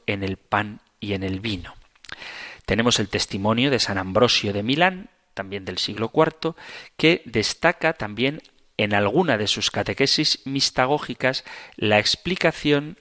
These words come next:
a los nuevos bautizados de la Eucaristía. Su testimonio es uno de los más clásicos respecto a la presencia real de Cristo en la Eucaristía y también de la atribución de la eficacia de esta presencia a las palabras de Cristo.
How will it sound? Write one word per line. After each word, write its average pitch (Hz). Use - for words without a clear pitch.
a 107
los 101
nuevos 151
bautizados 131
de 113
la 123
Eucaristía. 101
Su -
testimonio 117
es -
uno 127
de 120
los 110
más 127
clásicos -
respecto 113
a 127
la 110
presencia 131
real 123
de 107
Cristo 127
en 110
la 104
Eucaristía 143
y 165
también 165
de 135
la 107
atribución 120
de 127
la 104
eficacia 120
de 113
esta 147
presencia 156
a 107
las 101
palabras 127
de 104
Cristo. -